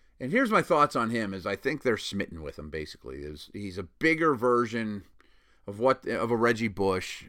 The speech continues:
a better, a, a, a better way to put it is a better version of Pierre Thomas, a more talented version of Pierre Thomas.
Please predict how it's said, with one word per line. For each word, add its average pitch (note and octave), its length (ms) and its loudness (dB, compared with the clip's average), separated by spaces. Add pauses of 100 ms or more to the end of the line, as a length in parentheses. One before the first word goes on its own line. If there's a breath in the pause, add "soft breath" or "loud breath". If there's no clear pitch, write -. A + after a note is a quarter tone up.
(160)
a A2 100 -2
better, F#3 400 8
a, D#3+ 180 6
a, D#3 460 0
a - 60 2
better D#3 280 4
way B2+ 60 8
to A#2 60 4
put A#2 180 2
it G#2+ 40 0
is G2 80 -4
a G2+ 40 -2
better D3+ 400 6
version A#2+ 420 2
of G2+ 160 -4
Pierre G#2+ 300 0
Thomas, E2 480 -6
a F#2+ 40 -6
more A2 180 2
talented B2 580 2
version F#2 420 -4
of E2 120 -10
Pierre F#2 260 -4
Thomas. E2 520 -12